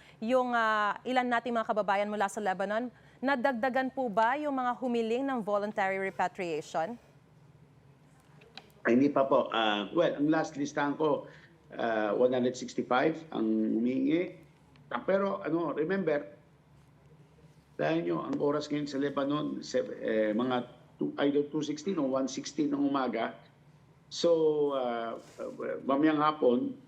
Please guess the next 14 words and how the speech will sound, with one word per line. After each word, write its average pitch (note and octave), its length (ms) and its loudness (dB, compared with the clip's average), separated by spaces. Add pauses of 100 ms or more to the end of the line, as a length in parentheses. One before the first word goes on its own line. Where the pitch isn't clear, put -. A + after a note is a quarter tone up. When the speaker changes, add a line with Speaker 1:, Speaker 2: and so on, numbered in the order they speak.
(380)
Speaker 2:
Philippine C#3+ 480 2
time, B2 300 4
meron C3 340 0
na B2+ 60 -6
tayong B2+ 260 2
bagong B2+ 320 2
report B2+ 380 2
from B2 160 -2
the B2+ 80 4
embassy. A#2+ 480 -2
I G#2+ 260 -2
think C#3+ 240 -2
dadami G#2+ 480 0
yan. - 60 -10